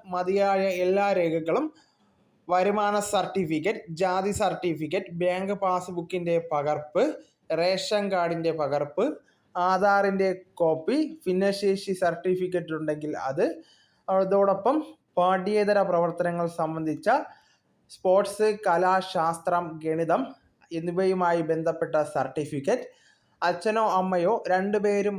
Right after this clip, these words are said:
മരണപ്പെട്ടിട്ടുണ്ടെങ്കിൽ മരണ സർട്ടിഫിക്കറ്റ് എന്നിവ കൈപ്പറ്റി സൂക്ഷ്മ പരിശോധന നടത്തി സ്ഥാപനങ്ങളിൽ സൂക്ഷിക്കുകയും ന്യൂനപക്ഷ ക്ഷേമ ഡയറക്ടറേറ്റ് ആവശ്യപ്പെടുമ്പോൾ ലഭ്യമാക്കുകയും ചെയ്യേണ്ടതാണ്.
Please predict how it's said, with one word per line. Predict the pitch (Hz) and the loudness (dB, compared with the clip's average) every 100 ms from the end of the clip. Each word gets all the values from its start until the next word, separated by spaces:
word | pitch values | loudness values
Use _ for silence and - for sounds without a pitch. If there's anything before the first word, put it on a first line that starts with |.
| 165 | 0
മരണപ്പെട്ടിട്ടുണ്ടെങ്കിൽ | 175 185 196 196 185 180 175 156 156 220 269 160 160 | 0 0 0 -2 -2 -2 -2 0 -2 -2 -4 -4 0
മരണ | 160 180 180 180 | 0 0 0 0
സർട്ടിഫിക്കറ്റ് | 147 160 147 147 208 - - 170 | -2 -4 -6 -4 -6 -6 -8 -4
എന്നിവ | 180 185 190 175 | -4 -2 0 0
കൈപ്പറ്റി | 165 165 160 165 240 277 - _ _ _ | -2 -2 -4 -4 -8 -8 -14 _ _ _
സൂക്ഷ്മ | - 196 214 214 220 190 | -4 -2 -2 -2 -2 0
പരിശോധന | 175 175 185 180 180 170 | 0 0 0 0 0 0
നടത്തി | 147 143 233 320 _ _ - | -2 -4 -10 -14 _ _ -12
സ്ഥാപനങ്ങളിൽ | - 175 180 185 180 180 180 170 - | -2 2 2 2 0 0 0 -2 -4
സൂക്ഷിക്കുകയും | 180 175 - 175 160 147 180 311 - _ _ _ - | -4 -4 -10 -10 -6 -2 -2 -4 -10 _ _ _ -6
ന്യൂനപക്ഷ | 190 202 208 202 - 196 190 | -2 0 0 -2 0 -2 0
ക്ഷേമ | 185 180 180 170 | 0 0 0 0
ഡയറക്ടറേറ്റ് | 160 165 175 170 170 165 - 156 | 2 2 0 -2 -4 -4 -4 -2
ആവശ്യപ്പെടുമ്പോൾ | 160 175 185 160 156 151 156 233 - - 165 | 0 -2 -2 -2 -2 -2 -4 -6 -8 -6 -6
ലഭ്യമാക്കുകയും | 160 185 175 165 160 151 175 254 - | -2 -2 0 0 -2 -2 -2 -4 -6
ചെയ്യേണ്ടതാണ്. | 165 156 160 165 156 127 135 | -2 0 0 0 0 0 0